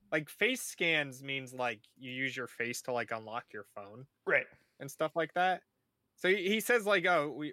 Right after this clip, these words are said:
Speaker 1: we do not collect data that can identify a person, and it's saved to the phone. Uh, while we are confident that lenses do not violate B I P A, out of an abundance of caution and as a testament to our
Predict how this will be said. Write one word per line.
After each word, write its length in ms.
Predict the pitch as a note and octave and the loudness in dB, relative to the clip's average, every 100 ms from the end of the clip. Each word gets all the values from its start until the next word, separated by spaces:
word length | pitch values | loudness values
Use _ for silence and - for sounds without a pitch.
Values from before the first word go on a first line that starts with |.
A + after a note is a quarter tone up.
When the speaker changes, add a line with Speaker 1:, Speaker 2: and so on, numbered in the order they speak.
| - | -10
Speaker 1:
we 100 | D3+ | -8
do 120 | D3+ | -2
not 200 | E3+ D#3+ | 0 0
collect 240 | - D#3+ D3 | 0 -4 -2
data 240 | C#3+ C#3+ | -2 0
that 160 | C#3 B2+ | -2 -4
can 100 | C3 | -10
identify 480 | B2 B2+ B2 C3 A#2+ | -10 -8 -6 -4 -2
a 60 | |
person, 320 | A#2 C3+ B2+ B2+ | -2 -4 -2 -4
and 220 | B2 B2 | -4 -6
it's 260 | A2+ - | -10 -8
saved 260 | C3 A#2+ - | -6 -6 -6
to 80 | G#2 | -8
the 100 | F#2+ | -8
phone. 480 | - B2+ B2+ B2+ B2 - _ _ _ _ C3 | -6 -4 -2 -4 -6 -12 _ _ _ _ 0
Uh, 220 | B2 A#2+ | 2 4
while 360 | C3+ D3 E3+ E3+ | 4 4 4 4
we 120 | E3+ | 6
are 200 | E3 D3+ | 6 4
confident 640 | - F3 A3 - A#3+ G#3+ | 2 2 2 2 0 2
that 180 | F3+ D3+ | 2 2
lenses 320 | D3+ D#3 D#3 | 0 -2 -4
do 100 | D3 | -4
not 160 | D3 C3+ | -2 -2
violate 460 | C3 C3+ C3 B2+ A#2 | -2 -2 -2 -4 -8
B 160 | C3 C3 | -6 -2
I 140 | B2+ - | -2 -4
P 140 | B2 | -4
A, 280 | B2 B2 A#2+ _ _ - | -2 -2 -4 _ _ -4
out 120 | C3 C#3 | 0 0
of 120 | C3+ | 0
an 80 | C#3 | -2
abundance 520 | C3+ D3+ E3+ G3 F#3+ | 0 0 0 0 -2
of 160 | E3+ - | -6 -2
caution 420 | D#3+ D#3+ - D3+ | 2 2 2 0
and 100 | C#3+ | 2
as 140 | C#3 B2+ | 2 -2
a 60 | |
testament 460 | - D#3 - E3+ D#3+ | -4 -4 -2 -4 -2
to 100 | |
our 80 | D3 | -2